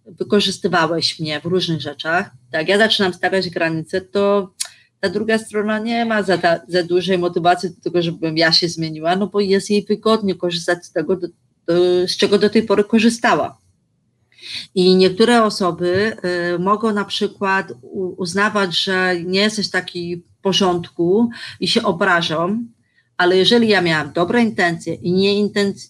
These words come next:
i nie krzywdziłam nikogo w żaden świadomy sposób, a ktoś jednak się obraża, bo na przykład postanowiłam nie pożyczyć pieniędzy, bo postanowiłam odmówić pójścia, zrobienia czegoś za tą osobę i wyjaśniłam, czemu tego nie robię, a mimo wszystko ta osoba na przykład się śmiertelnie obraża, to to jest dla nas jak gdyby sygnał,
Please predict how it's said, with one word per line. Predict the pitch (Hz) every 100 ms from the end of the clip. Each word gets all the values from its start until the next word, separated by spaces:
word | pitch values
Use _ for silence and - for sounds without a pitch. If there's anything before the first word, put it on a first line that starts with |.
| _
i | 185
nie | 196
krzywdziłam | 196 214 180 202 202 202
nikogo | 190 - 190 170 160 170
w |
żaden | 175 190 190 190
świadomy | - 170 185 180
sposób, | 180 - 170 - 131 -
a | - 175
ktoś | - 220 202
jednak | 208 196 196
się | -
obraża, | 180 165 190 196 180
bo | -
na | 151
przykład | - 160 151 -
postanowiłam | 165 170 165 170 170
nie | 185
pożyczyć | 190 190 165 185
pieniędzy, | 175 175 175 165 165 -
bo | 143
postanowiłam | 165 - 151 - 160 165
odmówić | 170 170 170 185 170
pójścia, | - 175 175 - 151
zrobienia | 151 156 180 185 175
czegoś | 165 170 170
za | 165
tą | 165 165 165
osobę | 165 156 143 156 156 - - _ _ _ 175
i |
wyjaśniłam, | 170 190 180 - 220 196
czemu | - 175 165
tego | 160 -
nie | 165 151
robię, | 160 - 165 175
a | 175
mimo | 175 214 214
wszystko | - 214 208 - 185
ta | 180
osoba | 175 175 170 175
na | 175
przykład | 170 185 175
się | -
śmiertelnie | - 175 165 180 180 175
obraża, | 170 156 156 175
to | 185 175
to | - 214
jest | 233 214 -
dla | 185
nas | 190 185
jak | 165
gdyby | - 165 185
sygnał, | - 170 160 151 175